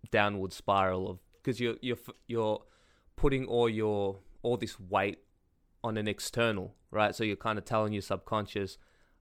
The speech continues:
"I don't have what it takes. I don't have this within me myself." So it's something that I,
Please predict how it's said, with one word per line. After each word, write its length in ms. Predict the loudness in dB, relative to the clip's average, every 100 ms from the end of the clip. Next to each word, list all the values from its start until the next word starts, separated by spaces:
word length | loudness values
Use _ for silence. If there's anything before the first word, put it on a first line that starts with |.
| _
"I 120 | 2
don't 160 | 2 0
have 260 | 2 2 4
what 160 | 0
it 80 | 0
takes. 420 | 2 2 2 -4
I 120 | -2
don't 140 | -2 -2
have 220 | -2 -2
this 180 | -4 -6
within 300 | -4 -2 -2
me 100 | -4
myself." 560 | -4 -2 0 0 -2 -8 -20 _ _ _ _ _
So 140 | -2
it's 100 | -2
something 280 | 0 -2 0
that 100 | 2
I, 280 | 4 4 0